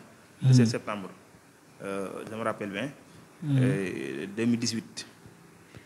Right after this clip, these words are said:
Speaker 1: Boobu nag laa décidé nag pour jéem a adhérer fii,
Speaker 2: Mhm.
Speaker 1: ci Pastef.
Speaker 2: Mhm.
Speaker 1: Après ci laa amee contact ak ki nga xam ne moom moo yoroon, euh, massification fii,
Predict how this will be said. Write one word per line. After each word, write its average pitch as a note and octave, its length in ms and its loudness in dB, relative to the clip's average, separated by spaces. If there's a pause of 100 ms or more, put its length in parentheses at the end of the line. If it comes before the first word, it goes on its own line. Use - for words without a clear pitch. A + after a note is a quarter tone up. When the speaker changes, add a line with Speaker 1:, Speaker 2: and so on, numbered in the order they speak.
(220)
Speaker 1:
Boobu B2 200 2
nag A#2+ 80 2
laa A#2 120 4
décidé A#2+ 300 -2
nag G#2+ 160 -4 (260)
pour A#2+ 120 -8 (120)
jéem A2 220 -2
a A2 80 -4 (380)
adhérer G#2 280 0 (420)
fii, A2+ 260 -12
Speaker 2:
Mhm. A#2 240 6
Speaker 1:
ci A#2+ 80 0
Pastef. - 440 -8 (720)
Speaker 2:
Mhm. B2 60 -6 (340)
Speaker 1:
Après G#2+ 300 -8
ci A#2 80 -6
laa A2 180 2
amee G#2 180 -4
contact G2+ 500 -8
ak G#2 180 -8
ki A#2+ 80 -8
nga A2+ 100 -4
xam A2+ 160 -8
ne G2+ 60 -8
moom G#2 200 -10
moo G#2 120 -4
yoroon, G2+ 320 -4 (760)
euh, F#2+ 400 -4 (600)
massification G#2+ 640 -4
fii, A#2 260 -6